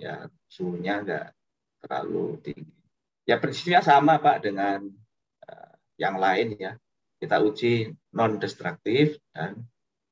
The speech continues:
destruktif ya. Kok nggak destruktif semua? Destruktif itu kan mahal dan merusak ya. Mahal dan merusak ya. Maka kita kombinasi dengan yang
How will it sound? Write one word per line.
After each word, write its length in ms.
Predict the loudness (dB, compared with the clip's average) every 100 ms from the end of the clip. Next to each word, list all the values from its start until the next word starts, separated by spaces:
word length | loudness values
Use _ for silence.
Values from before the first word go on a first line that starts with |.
| _
destruktif 800 | -14 -12 -12 -14 -10 -8 -8 -12 _
ya. 320 | -12 -10 -10 -14 _ _ _ _ _ _ _ _ _ _ _ _ _ _ _ _ _ _ _ _ _ _ _ _ -4
Kok 100 | 0 4
nggak 240 | 2 2
destruktif 400 | 2 4 4 4
semua? 400 | 6 6 6 4 -4 _ _ -20 _ _
Destruktif 480 | -20 -4 -4 2 4
itu 480 | 6 6 4 2 -2 _ _ _ _
kan 240 | 0 4
mahal 480 | 6 6 8 6 6
dan 160 | 2 -2
merusak 480 | -4 -4 0 0 0
ya. 140 | -2 -16 _ _ _ _ _ _
Mahal 240 | _ -20 -18 -14
dan 160 | -12
merusak 560 | -12 -14 -12 -4 -4 -4 -12
ya. 100 | -20 _ _ _ _ _ _ _
Maka 480 | -14 -6 -4 -4 -10 -12 -4
kita 240 | -2 0
kombinasi 560 | 0 2 2 0 0 -2
dengan 240 | -2 -2
yang 240 | -2 -4